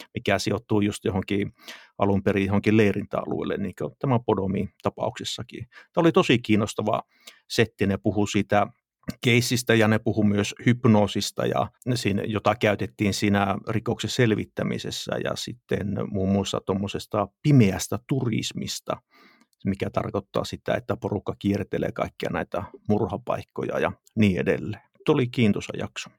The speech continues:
Ja sitten tuo toinen oli numero kaksikymmentäyhdeksän. Siinä perehdyttiin sitten tähän Volkan Ynsalin palkkamurhaan, eli siitä niin sanotusta Vuosaari-murhasta on kyse, johon tuo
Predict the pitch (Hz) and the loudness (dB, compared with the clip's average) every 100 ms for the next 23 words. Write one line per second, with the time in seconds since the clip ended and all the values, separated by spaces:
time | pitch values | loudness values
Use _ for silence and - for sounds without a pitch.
0 | _ 104 - 107 _ - 101 98 - 104 | _ -8 -2 -4 _ 2 2 4 4 6
1 | 98 101 - - 139 131 107 95 104 101 | 6 4 0 2 6 8 6 4 2 2
2 | 101 98 - - 113 101 98 98 107 113 | 2 0 -6 -8 0 2 4 0 -2 -4
3 | - 123 - 123 120 107 - 98 98 107 | -4 -8 -6 0 2 2 2 0 2 2
4 | 98 95 98 104 98 95 107 104 98 - | 2 2 0 2 0 0 -4 -2 -2 -4
5 | 123 92 - 101 - - - - 107 107 | -6 -4 -2 -4 -10 -20 -18 0 4 4
6 | 101 - 95 98 - 120 113 98 92 92 | 2 0 2 2 4 6 6 4 0 -2
7 | 90 87 - 104 - - - 82 - 98 | -4 -6 0 0 0 -4 -4 -4 -4 -4
8 | 87 - 101 98 - - 95 - - 90 | -4 -4 -6 -4 -8 -2 -4 -2 -8 -6
9 | - 98 95 - - 90 - _ - - | -4 -6 -6 -8 -4 -4 -6 _ -20 -20
10 | _ - 120 113 - 104 113 120 131 98 | _ 4 6 6 4 4 6 6 6 4
11 | 90 - 101 98 113 - 78 90 98 98 | 0 -2 -2 -2 -6 -6 -6 -2 -4 -2
12 | 104 101 | -2 -2